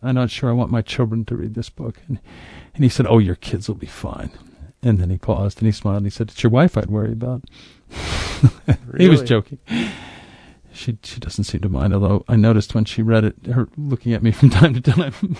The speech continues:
Speaker 1: <laughs> slightly askance.
Speaker 2: Was this the first time for people who know you well, for them to hear some of these
Speaker 1: I suspect so.
Speaker 2: stories?
Speaker 1: Yeah.
Speaker 2: It's gotta be tough.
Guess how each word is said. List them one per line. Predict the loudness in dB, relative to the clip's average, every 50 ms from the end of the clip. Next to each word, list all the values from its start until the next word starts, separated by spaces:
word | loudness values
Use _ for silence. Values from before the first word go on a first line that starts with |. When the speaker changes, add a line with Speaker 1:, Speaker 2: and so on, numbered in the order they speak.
| -8
Speaker 1:
<laughs> | -8 -8 -8 -8 -8 -4 -2 -2 0 0 -2 -4 -6 _ -20 -16 -6 -6 -4 -4 -6 -10 _
slightly | -20 -14 _ -2 -2 -2 -2 _ -4 -4 -4 _ -10 -14 -12 -10 -10 -10 -10 -12 -14 -16 -10 -8
askance. | -8 -8 -8 -10 -12 -12 -12 -12 -18 -20 -20 -20 _ _ _ _ _ _ _ _ 2
Speaker 2:
Was | 2 2 4 4
this | 0 0 0
the | -4
first | -2 0 0 0 0 0
time | 2 2 2 2
for | 0 -2 -2
people | 0 -2 0 2 2
who | 2 4 4
know | 4 4 4
you | 4 4 2 2
well, | 2 2 2 2 2 2 0 -4 -8 -12
for | -12 -4 -2 -2
them | 0 2 4 4 4 4
to | 2
hear | 2 2 2
some | 2 2 2 2 2
of | 2
these | 2 2 0 0 -4 -10 -16 _ _ -2
Speaker 1:
I | 0 0
suspect | 0 0 -2 -4 -2 -2 -4 -4
so. | 0
Speaker 2:
stories? | 2 4 4 4 4 2 -2 -6 _ _ _ -8
Speaker 1:
Yeah. | -6 -6 -6 -8 -10 _ _ _ _ _ _ _ _ _ _ _
Speaker 2:
It's | _ -8
gotta | -2 2 2 4 4
be | 4 2
tough. | 2 0 0 0 0 0 -4 -10 -18 -20